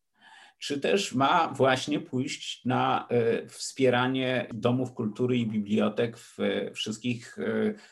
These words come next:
mazowieckich, mniejszych, e, powiatowych czy nawet gminnych, e, miaste-, miasteczkach, które, które bez tego po prostu umierają, które tylko dzięki temu mogą,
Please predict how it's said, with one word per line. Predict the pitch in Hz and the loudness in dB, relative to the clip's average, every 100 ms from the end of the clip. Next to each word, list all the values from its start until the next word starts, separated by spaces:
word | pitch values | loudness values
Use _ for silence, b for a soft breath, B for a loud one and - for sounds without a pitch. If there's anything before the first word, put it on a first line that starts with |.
| B | B
mazowieckich, | 107 107 120 113 117 - 117 117 - 104 - _ - | 0 4 2 2 -2 -2 -4 -6 -6 -6 -6 _ -4
mniejszych, | 104 117 120 120 104 - 90 - | 2 6 6 6 2 -4 -8 -6
e, | 104 98 | -4 -4
powiatowych | - 101 110 101 113 101 104 - | 0 2 2 2 2 2 -2 -6
czy | - | -2
nawet | 101 104 104 | 0 0 -2
gminnych, | 104 104 98 98 - b b b | 2 2 0 -8 -10 b b b
e, | 107 | 2
miaste-, | 107 104 101 - 101 - | 4 4 0 -2 -4 -4
miasteczkach, | 107 107 104 107 - 110 90 - | 0 0 2 -2 0 0 0 -4
które, | - 147 156 170 180 B B B | -6 2 4 4 0 B B B
które | - 151 147 | -8 -2 0
bez | 151 - | -2 0
tego | 160 160 | 0 0
po | - | -2
prostu | 165 156 165 | -10 -8 -6
umierają, | 175 247 220 107 98 | -4 0 2 2 0
które | - - 107 123 | -12 -8 0 0
tylko | - 131 107 | 2 0 2
dzięki | 123 120 123 117 | -2 -2 -4 -4
temu | 113 117 | -2 0
mogą, | 120 110 127 120 | 2 0 -2 -4